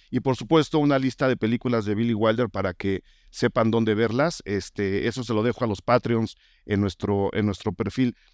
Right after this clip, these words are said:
¿Algo más que quieras agregar, Antón? ¿Dónde te puede encontrar la gente? Si es te-,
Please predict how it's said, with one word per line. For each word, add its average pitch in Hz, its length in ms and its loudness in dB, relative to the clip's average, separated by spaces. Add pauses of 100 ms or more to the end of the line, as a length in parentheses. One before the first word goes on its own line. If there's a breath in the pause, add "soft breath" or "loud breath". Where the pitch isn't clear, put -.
¿Algo 165 220 2
más 175 160 0
que - 80 -12
quieras 165 260 2
agregar, 127 600 0
Antón? 151 480 -2 (520)
¿Dónde 139 260 2
te - 100 0
puede 143 240 4
encontrar 127 400 0
la 120 100 0
gente? 151 580 2
Si - 140 -4
es 131 80 0
te-, 127 120 -4